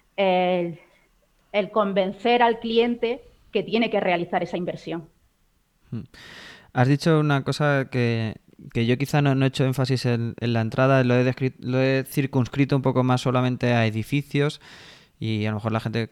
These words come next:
Speaker 2: mm, está pensando en el aire acondicionado, bueno, la calefacción, el agua caliente sanitaria, pero has nombrado también los procesos. Eh, ahí también hay mucho margen, ¿no? Eh,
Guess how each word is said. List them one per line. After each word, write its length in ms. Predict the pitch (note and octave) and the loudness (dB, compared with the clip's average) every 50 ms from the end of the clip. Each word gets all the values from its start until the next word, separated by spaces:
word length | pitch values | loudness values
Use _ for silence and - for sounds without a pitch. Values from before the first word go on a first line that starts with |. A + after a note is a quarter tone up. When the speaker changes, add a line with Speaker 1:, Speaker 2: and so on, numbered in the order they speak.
| _ _ - | _ _ -14
Speaker 2:
mm, 260 | - A2 A2 G2+ G2 - | -12 -12 -10 -12 -12 -14
está 240 | - A2 - A2 A2+ | -14 -10 -8 -8 -8
pensando 460 | - A2+ G#2+ A2 A2+ A2 A2 A2+ A2 | -6 -8 -6 -6 -6 -4 -4 -4 -4
en 180 | A2 G#2+ G#2+ G#2+ | -4 -4 -4 -4
el 100 | G#2+ A2 | -4 -4
aire 140 | A2+ A2 | -2 -4
acondicionado, 760 | A2+ - G#2+ G#2+ G#2+ - - G#2+ A#2 B2+ C3 C3+ C3 C3+ C3+ C3 | -4 -4 -4 -6 -6 -6 -6 -2 0 0 0 2 2 0 0 0
bueno, 200 | B2 C3 A#2 G#2+ | 0 -2 -4 -4
la 260 | G2+ G2 F2+ E2 F2 F2 | -6 -8 -12 -14 -14 -14
calefacción, 720 | - G#2 G#2+ G2+ - G#2 - - C3 B2+ B2+ B2+ B2+ A#2+ | -12 -12 -12 -10 -10 -12 -8 -6 -4 -4 -2 -2 -4 -4
el 120 | A#2 A2+ | -2 -2
agua 160 | A#2 A#2 A#2 A2+ | 0 0 0 0
caliente 260 | - A#2 A2+ A2+ A2+ | 0 -2 -2 -2 -2
sanitaria, 440 | B2 A#2 A#2 A2+ B2 B2+ C3+ C#3 - - - - - - _ | -2 -2 -2 0 0 0 0 -2 -4 -6 -14 -20 -20 -8 _
pero 160 | - A#2+ A#2+ | 2 4 4
has 180 | A#2+ - A2+ C3 | 6 4 4 4
nombrado 280 | C#3+ C#3+ C#3+ D3 D3 | 4 4 6 4 4
también 240 | C#3 C#3+ C3+ C#3+ C#3+ | 4 4 2 2 2
los 100 | D3+ D3 | 0 0
procesos. 720 | - - B2 A2 G#2 - - A2+ - - - - - - - _ - - - - _ _ _ - | 0 0 0 -2 0 0 -2 -2 -2 -4 -8 -10 -12 -16 -20 _ -20 -20 -20 -20 _ _ _ -4
Eh, 240 | G#2+ A2 A2 A2+ - | -2 0 0 0 2
ahí 160 | - B2 C3 C3+ | 2 2 2 4
también 280 | - C#3+ C#3+ C#3+ C#3+ | 2 2 2 2 2
hay 60 | C#3 | 2
mucho 280 | C3+ C3 B2+ A#2+ - A#2+ | 2 2 2 0 0 0
margen, 380 | A2+ A2 G#2+ G#2+ - A2 G#2 A2 | 0 0 0 -2 -4 -4 -4 -2
¿no? 140 | C3 E3+ F3+ | -2 -2 0
Eh, 600 | D3+ C3+ B2 A#2+ A2+ A2+ A2 G#2+ G#2+ G#2 G#2+ | 0 2 2 2 2 2 0 0 -2 -2 -4